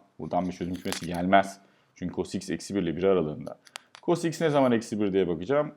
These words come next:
O zaman buradan da x'im pi değerini alacak. Sıradaki sorumuz sin theta'yı vermiş, cos theta'yı soruyor.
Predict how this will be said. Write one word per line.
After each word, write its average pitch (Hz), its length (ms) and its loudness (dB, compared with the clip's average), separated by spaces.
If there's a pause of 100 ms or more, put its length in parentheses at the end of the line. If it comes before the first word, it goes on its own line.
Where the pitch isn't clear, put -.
O 110 120 -2
zaman 95 320 -2
buradan 82 320 -2
da - 40 -10
x'im 120 520 -4 (1000)
pi 127 500 2 (300)
değerini 82 420 2
alacak. - 480 -4 (2500)
Sıradaki 165 320 4
sorumuz 151 580 2
sin - 380 -2
theta'yı 139 320 4
vermiş, 123 340 4
cos 143 220 4
theta'yı 123 280 4
soruyor. 107 580 4